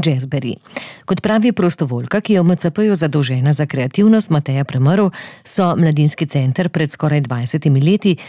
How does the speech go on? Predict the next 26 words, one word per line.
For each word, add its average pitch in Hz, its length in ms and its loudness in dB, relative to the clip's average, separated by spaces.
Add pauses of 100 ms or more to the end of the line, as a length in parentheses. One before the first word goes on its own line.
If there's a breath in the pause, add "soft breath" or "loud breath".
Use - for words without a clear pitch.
(140 loud breath)
entuziasti 156 680 0
ustanovili 147 680 2
na 156 80 4
lastno 123 440 -4
pobudo 202 380 0
in 214 140 4
z 185 80 -2
lastnimi 180 440 2
sredstvi. 123 680 -2 (580 loud breath)
V 202 80 4
minulih 233 440 4
letih 214 280 -2
se - 100 0
je 160 60 2
v 147 40 -2
centru 143 420 0
zvrstilo 147 520 0
veliko 131 380 -2
ljudi, 135 380 0 (300 loud breath)
ki 180 120 -2
so 185 160 2
močno 165 460 4
vplivali 151 680 0
na 170 100 4
njegov 175 320 4
razvoj. 147 520 0